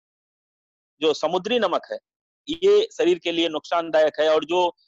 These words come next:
रेह वाला नमक है, जिसको हम लाहौरी नमक कहते हैं या सैंधव लवण या सेंधा नमक, जो कि लाहौर तो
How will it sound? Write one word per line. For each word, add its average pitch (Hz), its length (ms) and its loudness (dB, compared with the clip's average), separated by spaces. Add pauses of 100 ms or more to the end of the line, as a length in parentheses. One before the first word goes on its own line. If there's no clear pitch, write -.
रेह 196 360 2
वाला 175 260 2
नमक 170 320 -2
है, 175 60 -2
जिसको 160 300 -4
हम 170 200 -8
लाहौरी 156 440 0
नमक 175 360 -6
कहते 156 220 -4
हैं 175 120 -2
या 170 120 0
सैंधव 165 500 -2
लवण 151 320 2 (300)
या 156 60 0
सेंधा 175 420 -2
नमक, 147 220 -2 (420)
जो 156 100 0
कि 175 140 -4
लाहौर 156 320 2
तो 156 300 0